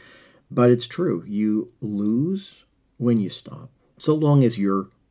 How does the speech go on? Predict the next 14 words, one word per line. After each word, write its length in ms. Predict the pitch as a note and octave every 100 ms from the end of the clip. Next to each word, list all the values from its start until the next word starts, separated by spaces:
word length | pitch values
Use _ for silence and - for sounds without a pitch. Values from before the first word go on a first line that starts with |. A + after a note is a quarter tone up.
| -
progressively 1000 | - G2+ F2 G#2 A#2 B2 - G#2+ G#2 G#2
moving 340 | G2 F#2+ F#2+
forward 380 | - F#2+ F#2 F2+
towards 300 | G2+ F2+ - G#2+
an 120 | F#2+
ideal, 640 | F#2 F2+ G#2 G2+ F2+ D#2 - -
towards 340 | - A#2 A2 - -
a 100 | G2+
compelling 680 | - G#2+ F#2+ - B2 B2 A#2
ideal, 300 | G2 F#2+ G2
something 460 | G2 B2+ B2+ A2+ E2+
worthy 440 | G#2 A2 A#2 G#2+
of 140 | F#2 D#2+
you, 340 | D#2 D2+ C#2+